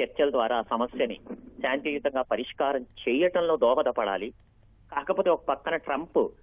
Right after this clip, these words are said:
"నేను శాంతి నోబెల్ ప్రైజ్ అర్హుని" అంటూనే యుద్ధం మొదలెట్టుతున్నారు. ఆ, అది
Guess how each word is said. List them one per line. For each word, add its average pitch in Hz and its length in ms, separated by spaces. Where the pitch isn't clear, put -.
"నేను 135 440
శాంతి 165 600
నోబెల్ 165 380
ప్రైజ్ 151 280
అర్హుని" 151 400
అంటూనే 202 400
యుద్ధం 175 440
మొదలెట్టుతున్నారు. 151 720
ఆ, 107 420
అది 107 300